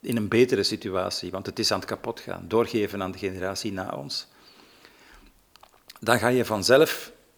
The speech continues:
het primaat van de politiek een soort van morele dimensie geven die blijvend kan worden.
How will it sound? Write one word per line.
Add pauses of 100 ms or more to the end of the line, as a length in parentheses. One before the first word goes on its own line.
(240)
het
primaat
van
de
politiek (1300)
een
soort
van (2000)
morele
dimensie
geven
die
blijvend
kan
worden.